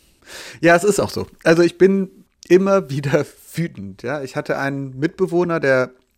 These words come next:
hatte keinen deutschen Pass, den mussten wir immer wieder verstecken, bei uns in der Wohnung auch.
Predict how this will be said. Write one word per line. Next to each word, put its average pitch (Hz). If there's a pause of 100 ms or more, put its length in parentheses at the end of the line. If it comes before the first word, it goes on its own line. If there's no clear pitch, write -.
(140)
hatte 127
keinen 113
deutschen 113
Pass, 190
den 123 (420)
mussten 151
wir 127
immer 147
wieder 139
verstecken, 147
bei 127
uns 131
in 139
der 127
Wohnung 156
auch. 127